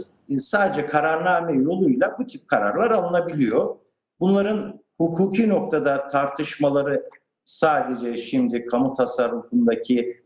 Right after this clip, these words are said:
bu Cumhurbaşkanlığı kararnamesiyle değil, bundan önce de Cumhurbaşkanlığı kararnameleri oldukça gerek biz hukukçular arasında, gerekse de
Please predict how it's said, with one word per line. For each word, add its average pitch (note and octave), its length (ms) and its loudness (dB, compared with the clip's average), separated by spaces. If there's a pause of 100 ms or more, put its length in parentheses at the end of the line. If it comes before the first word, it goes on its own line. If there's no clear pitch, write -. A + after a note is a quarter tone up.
bu A#2+ 100 2
Cumhurbaşkanlığı A#2+ 920 2
kararnamesiyle G#2+ 960 0
değil, G3 280 0 (260)
bundan F3+ 340 2
önce G#2 300 -2
de G3 100 0
Cumhurbaşkanlığı A2+ 840 0
kararnameleri A#2 1080 -2 (180)
oldukça - 800 -2 (200)
gerek C3 360 0
biz C3 220 -2
hukukçular B2+ 560 0
arasında, - 520 -2
gerekse A2+ 600 -2
de A#2 320 0